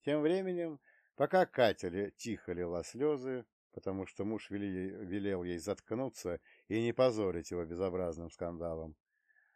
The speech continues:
отважный с палубы, забитый людьми, вышел из устья ближнего и, повернув к ним по течению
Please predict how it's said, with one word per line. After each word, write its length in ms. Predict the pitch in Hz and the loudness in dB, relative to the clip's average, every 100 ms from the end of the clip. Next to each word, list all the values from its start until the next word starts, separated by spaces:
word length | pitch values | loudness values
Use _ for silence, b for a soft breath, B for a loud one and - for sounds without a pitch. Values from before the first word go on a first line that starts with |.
| _ | _
отважный 600 | 151 165 190 214 170 147 | -2 2 4 6 4 0
с 100 | 113 | -2
палубы, 580 | - 156 175 156 113 110 | 2 6 8 6 2 0
забитый 480 | 92 104 95 98 101 | 2 0 0 -2 -2
людьми, 480 | 101 107 151 175 165 | -2 -2 -2 0 0
вышел 500 | 104 127 117 - 95 | 2 -2 -2 -4 -2
из 160 | 92 | -2
устья 360 | 90 87 - 85 | -4 -6 -6 -8
ближнего 680 | 90 143 120 110 110 104 98 _ _ - | -4 -6 -4 -2 0 0 -2 _ _ 0
и, 120 | 147 | 4
повернув 580 | 147 131 139 156 185 - | 6 6 6 4 0 -4
к 60 | 104 | -4
ним 180 | 90 - | -6 -6
по 80 | - | -14
течению 720 | - - - 147 143 127 117 | -10 -10 -4 -2 -2 -2 -4